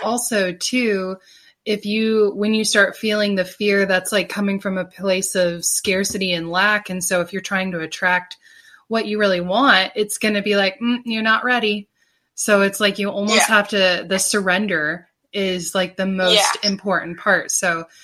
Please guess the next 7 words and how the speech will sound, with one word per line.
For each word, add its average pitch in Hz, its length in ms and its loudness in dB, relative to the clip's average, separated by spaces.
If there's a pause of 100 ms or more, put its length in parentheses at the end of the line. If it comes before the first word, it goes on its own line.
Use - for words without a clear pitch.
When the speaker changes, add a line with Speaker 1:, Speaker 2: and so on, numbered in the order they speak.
(160)
Speaker 1:
surrender, 185 920 2 (260)
focus 208 440 2
on 190 140 0
that 165 260 -2
feeling, 180 680 -2
and 180 320 -6
then 175 400 -4